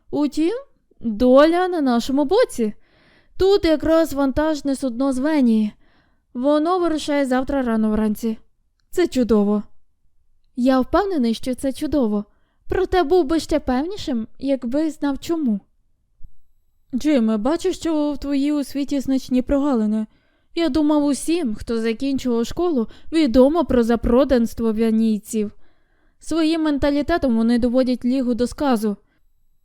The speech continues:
Невиправні. Девіз Венії: правила створено для того,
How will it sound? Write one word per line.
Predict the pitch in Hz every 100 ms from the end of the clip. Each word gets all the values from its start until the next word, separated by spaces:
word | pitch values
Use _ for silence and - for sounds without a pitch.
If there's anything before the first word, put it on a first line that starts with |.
| -
Невиправні. | 269 277 254 247 254 220 202 196 - - -
Девіз | 233 254 240 269 247
Венії: | 226 254 330 254 220 214 _ _ _ _ -
правила | 247 254 294 311 302 294
створено | - 262 285 277 254 233
для | 240
того, | 233 247 269 320